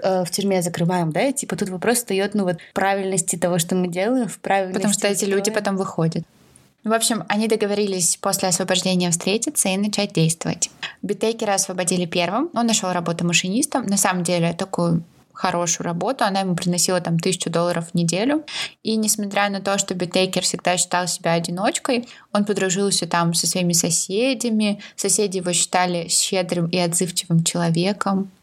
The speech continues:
Speaker 2: Потому что один раз он купил какой-то там фастфуд и вино и раздал бездомным в центре Лос-Анджелеса.
Speaker 1: Ничего себе, с чего это его так поперло?
Speaker 2: Через три месяца освободили и Норриса,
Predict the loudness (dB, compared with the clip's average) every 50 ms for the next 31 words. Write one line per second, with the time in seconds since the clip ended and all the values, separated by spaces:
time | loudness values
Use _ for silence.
0 | _ -4 -4 -2 0 0 0 2 2 2 2 0 -2 -4 -4 -2 0 0 0 0
1 | 0 -2 -6 -8 -8 -6 -2 0 0 0 0 -2 -4 -6 -4 -2 0 0 0 0
2 | 0 0 0 0 0 -2 -4 -4 -2 0 0 -2 -2 _ -4 -2 0 2 2 2
3 | 2 2 2 0 0 0 2 2 2 2 2 0 0 -2 -4 _ -2 0 0 0
4 | 0 0 0 -2 0 -2 -4 -4 -2 0 0 0 0 0 0 0 0 0 0 0
5 | 0 0 0 0 0 0 2 2 2 2 2 0 -2 -2 -2 -2 -2 -2 -4 -6
6 | -6 -4 0 0 2 2 0 0 0 0 0 -2 -2 0 0 0 0 2 0 0
7 | 0 0 0 0 2 2 0 0 0 0 -2 -2 -2 -4 -2 0 2 2 2 4
8 | 4 2 0 0 _ _ _ _ _ -2 0 0 0 -2 -2 -2 0 0 2 2
9 | 0 0 0 0 0 0 0 0 -2 -2 -2 0 0 2 2 2 2 2 2 2
10 | 0 0 0 2 2 0 0 0 0 0 2 0 0 -2